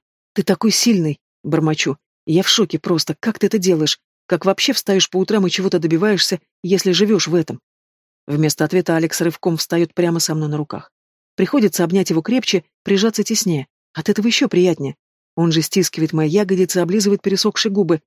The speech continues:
смотрит в глаза. "Я объездил примерно двадцать стран, занимался практически всеми видами спорта, какие существуют. Много бухал". Он несет меня к дивану.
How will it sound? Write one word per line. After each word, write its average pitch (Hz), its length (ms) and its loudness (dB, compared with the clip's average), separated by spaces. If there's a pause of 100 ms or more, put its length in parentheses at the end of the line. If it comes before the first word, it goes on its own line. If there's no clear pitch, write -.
(200)
смотрит 175 520 -2
в - 80 -8
глаза. 156 380 -2 (540)
"Я 180 180 4
объездил 190 360 2
примерно 190 440 2
двадцать 185 400 -2
стран, 147 340 -4 (220)
занимался 190 500 2
практически 180 540 -4
всеми 208 280 2
видами 175 280 0
спорта, 208 400 -4
какие 170 260 -2
существуют. 165 640 -4 (220)
Много 175 380 4
бухал". 147 480 -2 (520)
Он 160 120 0
несет 165 260 0
меня 170 180 0
к 156 80 -6
дивану. 151 360 0